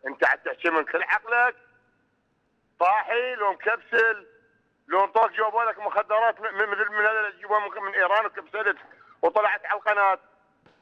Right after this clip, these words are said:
يعني احنا من عن نحكي، من نحكي لك الأستاذ، الدكتور، الس-، المهندس،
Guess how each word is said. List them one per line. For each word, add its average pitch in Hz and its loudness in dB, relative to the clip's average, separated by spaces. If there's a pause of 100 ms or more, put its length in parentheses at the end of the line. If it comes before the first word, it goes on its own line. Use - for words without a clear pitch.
(880)
يعني 127 2
احنا 160 0
من 175 -8
عن 180 -4
نحكي، 233 0
من 196 -2
نحكي 202 0
لك 202 0
الأستاذ، 214 -2
الدكتور، 196 0
الس-، - -2
المهندس، 190 0